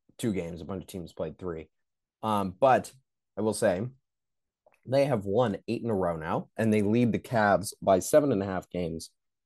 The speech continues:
for the number one seed in the East. There is a larger gap in the standings between them and the Cavs, who are in second place, than there is between Minnesota, the number one seed in the West, and Sacramento and Dallas,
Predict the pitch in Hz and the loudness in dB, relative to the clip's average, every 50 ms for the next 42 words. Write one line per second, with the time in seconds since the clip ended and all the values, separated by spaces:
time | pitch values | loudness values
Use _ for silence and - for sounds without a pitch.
0 | _ _ - - 175 165 151 131 123 117 113 107 104 104 101 - 95 95 - - | _ _ 2 4 6 8 8 8 8 8 8 6 6 4 4 4 2 2 2 0
1 | - 85 80 - - 139 139 131 135 - - - _ _ _ _ _ - 147 165 | -4 -6 -4 2 4 6 6 6 4 -2 -8 -14 _ _ _ _ _ 4 6 6
2 | 170 160 151 135 139 127 110 107 104 107 123 147 190 202 180 196 208 196 175 143 | 8 8 6 6 6 6 6 6 6 6 8 8 10 8 8 6 4 4 4 6
3 | 123 113 117 113 - - - 143 170 165 160 160 - - 131 107 104 104 101 104 | 6 6 4 2 0 -2 -2 0 0 0 0 -2 0 0 0 0 0 0 -2 -4
4 | 101 - - 107 - - 113 104 101 113 135 151 165 160 160 160 147 - 131 101 | -6 -6 -10 -10 -6 -2 0 2 4 4 4 6 6 6 4 2 2 4 4 6
5 | 95 95 92 98 - 104 92 85 87 - 190 202 180 - 143 120 - 120 98 - | 6 4 2 -2 -4 -4 -4 -2 2 4 4 4 6 6 6 4 6 4 0 0
6 | - 92 90 92 92 - - _ _ _ _ _ _ - 160 214 226 214 202 185 | 0 0 0 0 -2 -6 -12 _ _ _ _ _ _ 2 4 4 4 4 4 4
7 | 160 139 143 139 131 131 123 123 127 - - 123 120 117 113 - - - 78 85 | 4 4 4 2 0 -2 -6 -8 -6 -6 -4 -4 -2 -2 -2 -4 -8 -8 -2 2
8 | 123 170 196 165 - - 147 139 131 98 90 107 139 - _ - 110 117 117 117 | 4 4 4 2 4 6 6 6 6 6 4 2 2 0 _ -4 -2 -2 0 0
9 | 120 117 117 117 113 107 - 120 104 101 92 95 113 123 104 90 - - - - | 2 2 2 0 -2 -2 -4 -4 -4 -4 -2 0 2 2 2 2 -2 -8 -12 -8
10 | 107 107 101 - 160 165 175 - 147 139 139 135 135 131 131 131 135 _ - 110 | -6 -4 2 4 4 4 6 4 4 4 4 4 2 2 0 -2 -4 _ -6 -4
11 | 104 101 101 87 - 139 151 127 92 95 107 123 - - | -2 -2 0 2 4 4 4 4 4 2 0 -2 -4 -10